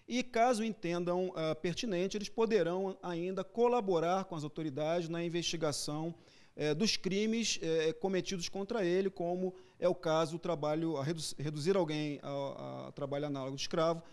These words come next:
e em relação também ao tráfico de pessoas.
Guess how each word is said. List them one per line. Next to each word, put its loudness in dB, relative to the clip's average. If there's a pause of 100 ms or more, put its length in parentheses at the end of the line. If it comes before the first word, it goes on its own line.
(140)
e 0
em 2
relação 0
também -4
ao -6
tráfico -8
de -10
pessoas. -10